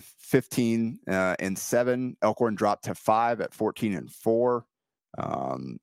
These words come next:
and then outside of that, not, not a whole lot. Elkhorn North, um, took a loss to Elkhorn South, um, and moved down a couple of spots. But, I mean, it's a Class A team, um, is what it is there. Uh,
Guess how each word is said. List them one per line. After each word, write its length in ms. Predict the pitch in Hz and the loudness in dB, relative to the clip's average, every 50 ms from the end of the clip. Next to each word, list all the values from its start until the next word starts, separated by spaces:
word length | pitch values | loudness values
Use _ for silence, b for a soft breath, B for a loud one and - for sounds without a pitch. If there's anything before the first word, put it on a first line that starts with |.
| _ | _
and 160 | - 101 95 92 | -2 0 0 2
then 360 | 92 92 87 80 78 80 - - - | 0 0 -2 -2 -4 -6 -4 0 0
outside 320 | 95 90 - - 85 85 | 0 0 0 -2 -2 -2
of 80 | 87 85 | -2 -2
that, 280 | 90 85 85 82 - | 0 0 0 -2 -2
not, 200 | 95 98 95 - - | 0 0 -2 -2 -2
not 200 | - 95 95 85 | -2 -2 -2 -2
a 40 | 82 | -2
whole 220 | - - 101 87 | -2 -2 0 0
lot. 200 | 87 87 82 - - | 0 0 0 0 0
Elkhorn 400 | - 110 113 - 123 104 92 90 | -2 -2 0 0 0 -2 -2 -2
North, 480 | 90 98 104 107 110 110 - - - - - - | -2 0 0 0 -2 -4 -8 -14 -20 -20 -10 -6
um, 480 | - - 85 82 78 73 69 67 - - - _ _ _ _ | -4 -2 0 0 0 -2 -2 -6 -8 -12 -16 _ _ _ _
took 160 | - 143 127 - | 2 2 4 4
a 60 | 107 | 4
loss 260 | 101 98 98 101 - | 4 4 2 0 -2
to 100 | - - - | -4 -2 -2
Elkhorn 320 | 98 - - 107 85 71 | 0 2 2 0 0 -2
South, 480 | - - 110 113 123 123 - - - - _ _ _ _ _ _ _ _ _ - 92 | -4 -2 2 2 2 0 0 -6 -16 -20 _ _ _ _ _ _ _ _ _ -4 0
um, 640 | 90 92 92 90 82 82 82 82 78 73 71 71 67 - _ - | 2 4 4 4 2 2 0 0 -2 -4 -8 -10 -14 -14 _ -6
and 400 | 73 90 92 87 87 87 95 - _ _ | -4 -2 -2 -2 -4 -6 -8 -10 _ _
moved 200 | - 101 98 92 | -2 0 0 2
down 220 | 85 98 92 82 67 | 2 2 2 0 -2
a 40 | - - _ _ - | -6 -10 _ _ -8
couple 440 | - 123 131 123 - - 131 131 | 0 2 2 2 2 0 0 0
of 60 | 131 127 | 0 0
spots. 520 | - - 127 123 120 120 117 117 - - - | 0 2 2 2 4 2 0 -2 -4 -6 -2
But, 180 | 98 87 85 87 | -2 0 0 -2
I 40 | 90 | -2
mean, 200 | 87 85 87 85 | -4 -4 -4 -4
it's 240 | 73 - - - - _ - | -6 -6 -10 -12 -14 _ -10
a 20 | |
Class 320 | - - - 107 87 - - | -4 -2 0 0 0 -2 -4
A 140 | 82 80 | -6 -6
team, 420 | - - 95 87 82 78 78 71 - _ _ _ - - | -6 -6 -6 -6 -6 -6 -8 -10 -14 _ _ _ -8 -6
um, 440 | - 50 - 65 60 58 60 - - - | -4 -2 -2 -2 -4 -6 -8 -12 -8 -4
is 220 | - 95 87 - | -2 -2 -2 0
what 140 | - 82 71 | -2 -2 -2
it 80 | 71 76 | -2 -2
is 220 | 76 76 71 - | -4 -4 -4 -2
there. 260 | - 71 73 73 73 - _ _ _ _ _ _ _ _ _ _ _ _ - - | -2 0 0 -2 -4 -6 _ _ _ _ _ _ _ _ _ _ _ _ -12 -8
Uh, 340 | - - - - - - | -6 -4 -4 -4 -6 -8